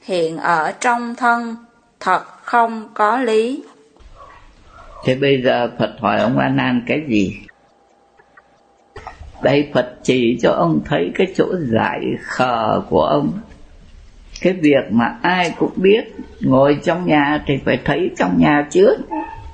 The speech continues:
Speaker 2: làm sao lại thấy ngoài vườn? Mà ông lại bảo cái, cái tâm khôn ngoan, tài giỏi, hiểu biết của ông ấy,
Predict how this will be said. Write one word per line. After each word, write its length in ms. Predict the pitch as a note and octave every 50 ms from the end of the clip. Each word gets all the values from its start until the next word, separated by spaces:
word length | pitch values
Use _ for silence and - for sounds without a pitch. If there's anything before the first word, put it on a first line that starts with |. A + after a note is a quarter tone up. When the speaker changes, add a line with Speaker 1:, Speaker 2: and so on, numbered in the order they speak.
| - -
Speaker 2:
làm 200 | - - D3+ D3+
sao 220 | - - E3 D3+ F3
lại 240 | E3 - - - -
thấy 160 | - D#3 E3 G3 -
ngoài 180 | - E3+ C3+ C3
vườn? 400 | C3 C3+ C#3 C#3 C#3 D3 - - - - - - - - - - - - -
Mà 120 | - C3+ C3+
ông 280 | - - F3 F3+ F3+
lại 160 | D#3+ B2 -
bảo 280 | - B2 A#2 B2 B2 B2+
cái, 180 | A#2+ - E3+ E3+ - - - - - - - - - - - -
cái 180 | E3+ F3 - - -
tâm 160 | F3+ F3+ F3+ F3 E3+ E3+ F3 F#3+ - - - - - - - - -
khôn 400 | - - E3+ F3+ F3+ F3+ F3 E3
ngoan, 360 | D#3+ E3 E3 E3 E3+ E3+ E3 D#3 -
tài 380 | - A#2 C3 C3+ C#3 C3+ C3 C#3
giỏi, 280 | B2+ G#2+ G#2+ G#2+ G#2+ A#2+
hiểu 380 | D3 D3 C#3 A2 - F#2 E2+ - D#3+
biết 280 | F3 G#3+ C4+ C4+ - -
của 120 | - A#2
ông 300 | D#2+ - D#3 D#3+ D#3 D3+
ấy, 200 | D#3 F3 G3+ B3+